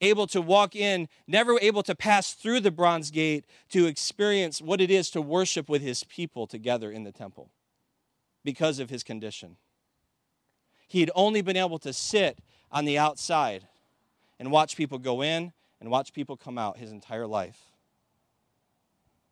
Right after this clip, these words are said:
All this man would have known to this point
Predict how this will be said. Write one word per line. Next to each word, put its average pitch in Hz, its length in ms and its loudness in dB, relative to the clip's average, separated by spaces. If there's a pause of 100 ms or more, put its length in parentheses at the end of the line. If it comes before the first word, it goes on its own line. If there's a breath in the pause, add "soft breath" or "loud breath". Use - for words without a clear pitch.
(2000)
All 175 260 6
this 196 220 0
man 185 240 -2
would 175 140 -6
have 156 80 -10
known 143 360 0
to 135 80 -16
this 127 200 -8
point 120 400 -4